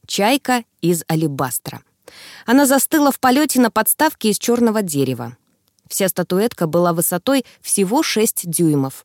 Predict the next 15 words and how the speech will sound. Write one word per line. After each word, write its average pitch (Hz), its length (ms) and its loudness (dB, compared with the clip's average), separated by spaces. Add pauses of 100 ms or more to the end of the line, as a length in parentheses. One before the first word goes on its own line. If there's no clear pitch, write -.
(640)
«Она 214 200 4
такая 226 320 0
красивая, 214 760 0
что - 220 -4
на 214 100 4
неё 214 300 4
больно 214 320 4
смотреть». 170 640 -2 (600)
Из 180 200 -2
всех 226 320 0
земных 190 460 2
созданий 180 640 2
чайки 220 640 -2 (160)
прекраснее 208 720 0
всех - 460 -6